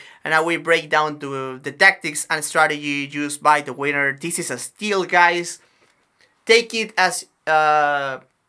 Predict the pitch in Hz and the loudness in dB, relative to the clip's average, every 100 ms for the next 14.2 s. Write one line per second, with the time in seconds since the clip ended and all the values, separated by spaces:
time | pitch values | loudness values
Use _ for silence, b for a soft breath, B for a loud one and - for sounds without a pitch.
0 | _ _ 185 196 170 147 165 151 151 147 | _ _ -4 -2 0 4 4 2 0 -2
1 | - 151 147 143 156 147 147 143 135 - | 2 4 4 2 0 -2 -2 -6 -8 -6
2 | 156 - - 156 143 120 139 139 135 131 | -6 -6 -8 -8 -6 0 2 2 0 -2
3 | 139 139 - 147 147 135 143 143 B B | 2 2 0 -8 -6 -6 -8 -8 B B
4 | B 135 135 143 151 151 147 143 - - | B -2 -2 -2 2 4 4 -2 -8 -2
5 | 156 147 139 127 123 135 131 - B B | -2 0 0 -2 -4 -6 -8 -12 B B
6 | - - 170 147 147 160 147 135 - 139 | -10 -2 -2 -2 -4 -4 -4 -4 -2 -4
7 | 139 _ b b b b b - 127 - | -6 _ b b b b b -8 -6 -4
8 | 131 127 120 117 117 113 131 123 95 - | 0 0 0 0 -4 -4 0 2 2 -2
9 | _ _ 131 123 120 113 113 _ - 180 | _ _ 0 2 2 0 -4 _ 4 6
10 | 196 - 175 170 160 - - 127 127 143 | 6 2 2 4 4 2 2 2 2 2
11 | 151 139 123 120 - b b b _ - | 2 2 0 -2 -20 b b b _ -8
12 | 143 151 156 160 160 160 156 - 143 156 | -4 -4 -4 -10 -10 -6 -6 0 2 2
13 | 156 _ _ 147 143 147 160 156 147 175 | -2 _ _ -2 0 -2 -2 -6 -6 -8
14 | 180 | -8